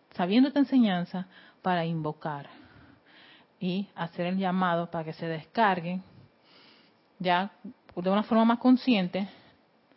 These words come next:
las virtudes y actividades de los maestros.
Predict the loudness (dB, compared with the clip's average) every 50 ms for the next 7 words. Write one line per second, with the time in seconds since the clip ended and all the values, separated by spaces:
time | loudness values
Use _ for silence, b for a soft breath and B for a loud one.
0 | _ _ _ -2 0 2 2 0 -2 -8 -18 _ _ _ _ _ -6 -6 -6 -4
1 | -4 -6 -4 -4 -6 -8 -10 -14 -20 -20 B B B B B B B B B B
2 | B B 0 2 2 2 0 -2 -4 -6 -6 -2 0 0 0 2 2 2 2 0
3 | -2 -4 -8 -10 -8 -6 -6 -4 -4 -4 -4 -6 -10 -14 -18 -20 -20